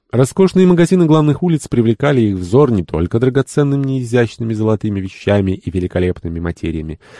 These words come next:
но и мехами исключительной красоты. И удивительно ли, когда все эти дорогие вещи в избытке доставляются опоссумами, лисицами, оленями,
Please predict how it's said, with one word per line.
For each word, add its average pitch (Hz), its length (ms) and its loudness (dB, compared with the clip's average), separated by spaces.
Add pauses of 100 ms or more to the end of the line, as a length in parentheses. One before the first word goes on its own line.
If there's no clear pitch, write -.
(180)
но 127 220 4
и 127 140 6
мехами 120 640 2
исключительной - 640 -10
красоты. - 480 -14 (560)
И 113 180 4
удивительно 92 680 2
ли, 95 300 -2 (260)
когда 98 320 4
все 139 220 2
эти 131 120 0
дорогие 98 360 2
вещи 127 300 0
в 101 80 0
избытке 95 540 -2
доставляются 123 800 -2
опоссумами, 110 1080 -4 (120)
лисицами, 127 920 -2 (300)
оленями, 113 840 4